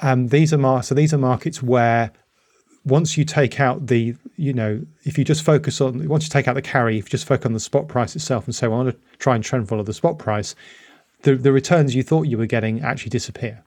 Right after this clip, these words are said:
And one of those is the volatility markets. So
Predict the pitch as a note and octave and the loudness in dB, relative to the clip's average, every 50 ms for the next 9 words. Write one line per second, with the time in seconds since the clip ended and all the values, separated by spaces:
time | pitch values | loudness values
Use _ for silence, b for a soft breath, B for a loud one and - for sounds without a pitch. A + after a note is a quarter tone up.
0 | _ _ _ _ _ _ _ - B B B B B B B - B2 B2 C#3 E3 | _ _ _ _ _ _ _ -20 B B B B B B B 0 2 2 2 2
1 | D3+ B2 A#2 G#2+ - A#2+ G#2+ A#2 G#2+ - A#2+ A2+ A2 - - D3 D#3 D#3+ D3+ - | 2 2 0 0 0 -2 -4 -2 -2 0 0 0 -2 -2 -2 -2 -2 -2 -4 -6
2 | G2+ F#2 F#2 F#2 E2 - - D#3+ D#3 - - _ _ _ _ _ _ _ _ A#3 | -8 -8 -10 -10 -12 -14 -14 -14 -14 -16 -20 _ _ _ _ _ _ _ _ -20
3 | - - - B B B B B B B B B B B B B B - - C3+ | -20 -20 -20 B B B B B B B B B B B B B B 0 2 4
4 | B2+ A#2+ A#2 A#2 B2+ | 4 4 4 2 -2